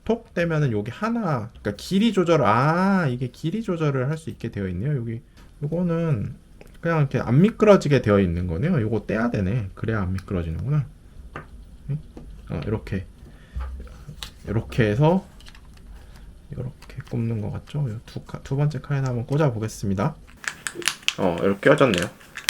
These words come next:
이렇게 그냥 힘으로 눌러야 되는구나. 이 자꾸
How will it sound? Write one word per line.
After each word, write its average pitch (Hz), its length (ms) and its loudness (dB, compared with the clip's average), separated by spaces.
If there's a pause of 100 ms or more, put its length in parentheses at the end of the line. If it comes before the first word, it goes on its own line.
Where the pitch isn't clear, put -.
(200)
이렇게 - 160 -16
그냥 110 260 -6 (440)
힘으로 190 520 4
눌러야 107 380 8
되는구나. 90 400 2
이 - 140 -2
자꾸 - 280 -14